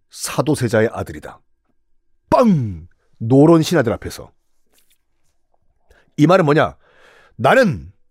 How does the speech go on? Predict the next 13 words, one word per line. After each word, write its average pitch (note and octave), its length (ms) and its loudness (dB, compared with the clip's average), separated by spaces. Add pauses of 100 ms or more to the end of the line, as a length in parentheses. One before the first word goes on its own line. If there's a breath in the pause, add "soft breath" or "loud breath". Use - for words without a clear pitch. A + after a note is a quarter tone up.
(360)
너희들이 A3+ 580 2
죽인 C3 420 -2 (380)
사람의 B2 640 0 (280)
아들이다. F3 480 -2 (560)
이제 C#3+ 380 0
너희들 D3+ 600 0 (340)
앞에 - 460 -4 (720)
왕이 C3+ 480 0
돼가지고 B2 600 0 (400)
앉아있다." F2 680 -10 (960)
이 C#3+ 80 -4
말이에요. E2+ 280 -8 (1700)
어, G#2 1700 2